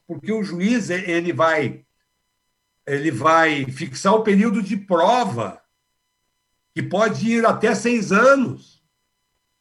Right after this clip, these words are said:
Ora, não é possível que suspenda-se condicionalmente a pena de reforma, de, de, de suspensão, de posto de gradua-, graduação ou função.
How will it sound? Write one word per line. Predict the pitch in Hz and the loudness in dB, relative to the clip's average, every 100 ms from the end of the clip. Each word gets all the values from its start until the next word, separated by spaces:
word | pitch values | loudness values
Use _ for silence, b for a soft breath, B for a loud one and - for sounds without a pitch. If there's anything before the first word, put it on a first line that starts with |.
| _ - | _ -4
Ora, | 185 247 202 127 | 2 4 2 0
não | 120 185 | 0 2
é | 240 | 2
possível | - 302 - 190 254 262 143 B B B | 2 -2 -4 -2 -2 -2 -4 B B B
que | - 180 139 - - | -2 -2 -2 -8 -12
suspenda-se | - 196 - - 233 254 240 135 165 | -2 -2 -2 2 4 4 2 -4 -6
condicionalmente | 131 190 190 175 156 147 156 180 156 | -2 0 0 0 0 -2 -2 -4 -4
a | 131 | -4
pena | - 147 202 208 117 - _ _ _ _ _ _ _ _ _ _ _ _ _ - | -4 -2 -2 -2 -6 -8 _ _ _ _ _ _ _ _ _ _ _ _ _ -10
de | 117 | -4
reforma, | 135 147 135 127 120 127 139 240 330 - _ _ _ _ _ _ _ - | 0 0 -2 -2 0 0 0 -2 -4 -16 _ _ _ _ _ _ _ -16
de, | 120 160 165 139 - - | -8 -2 -2 -4 -8 -12
de, | 113 143 131 120 117 110 104 101 _ _ | -8 -4 -2 -2 -4 -6 -10 -16 _ _
de | 101 127 | -10 -8
suspensão, | 131 160 - 160 127 - 131 131 147 208 - b b b _ - | -6 -8 -2 0 0 -2 0 0 0 -4 -10 b b b _ -12
de | 123 | -8
posto | 131 131 151 190 233 | -6 -2 0 0 -2
de | 202 | -6
gradua-, | 180 170 160 160 160 | 0 0 0 -2 -2
graduação | 123 151 143 135 131 135 143 | -2 -2 -2 -2 -4 -4 -4
ou | 165 | -6
função. | 247 202 196 170 208 262 208 - | -8 -10 -4 2 4 2 0 -10